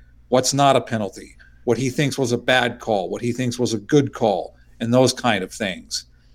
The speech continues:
The last couple of years, we've been getting beat on penalties, a lot of penalties on all sides of the ball in all phases of the game.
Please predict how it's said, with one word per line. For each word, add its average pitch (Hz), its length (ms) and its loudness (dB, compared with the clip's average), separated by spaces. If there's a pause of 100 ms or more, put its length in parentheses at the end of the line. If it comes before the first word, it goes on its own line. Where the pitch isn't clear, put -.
(200)
The 120 60 0
last 151 280 4
couple 196 280 4
of 143 100 2
years, 151 260 6
we've 135 140 -4
been 139 140 -2
getting 139 260 2
beat 143 240 2
on 131 180 4
penalties, 120 640 -4 (140)
a 123 40 -2
lot 127 360 2
of 139 100 -2
penalties 120 460 0
on 110 80 -4
all 127 240 2
sides 139 360 0
of 123 60 -6
the 131 80 -2
ball 117 380 4
in 117 140 -8
all 127 360 0
phases 117 420 0
of 107 60 -6
the 107 80 -4
game. 98 420 -16